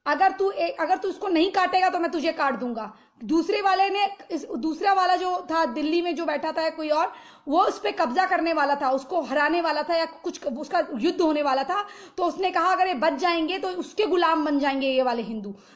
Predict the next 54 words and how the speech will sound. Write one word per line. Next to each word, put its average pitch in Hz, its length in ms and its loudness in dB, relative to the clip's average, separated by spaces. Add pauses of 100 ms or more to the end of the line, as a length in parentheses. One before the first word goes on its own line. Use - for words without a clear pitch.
(100)
तो 370 60 6
उसने 370 320 0
कहा, 392 120 2
"इसलिए 381 300 -2
मैं 392 160 2
इन 359 120 2
गुलामों 330 340 2
को 330 100 -8
काट 294 300 2
दूंगा।" 220 420 -6 (220)
उसने 359 180 -2
फटाफट, 392 580 2
फटाफट 370 420 -2
काटा। 294 360 0
उसने 294 200 -2
बोला, 370 180 2
"मैं 330 140 2
ही 370 80 0
नहीं 370 100 0
काटूंगा, 339 340 -2
अगर 320 140 0
तू 349 220 -6
नहीं 359 100 0
काटेगा 330 300 0
तो 330 100 -4
तू 330 140 -6
भी 330 100 2
मरेगा।" 262 380 -2 (220)
तो 330 60 -4
फटाफट 392 580 0
उसने 370 180 -4
कटवाया 302 480 0
उनको 240 320 -4 (360)
और 311 100 2
मीनार 339 400 4
बनाई 349 320 2
उसने 349 260 -2
इस - 200 -6
तरह 302 180 0
की, 277 200 -8 (180)
इतने 381 300 0
हिंदू 359 300 4
मारे। 285 340 0 (240)
उसके 349 300 -2
नाम, 320 320 0
उसका 349 380 -2
बाप, 320 500 -2
उस, 359 160 -6
उसके - 320 -4
नाम 320 280 2
पर 370 140 2
अपने 339 200 0
बेटे 302 260 0
का 339 140 0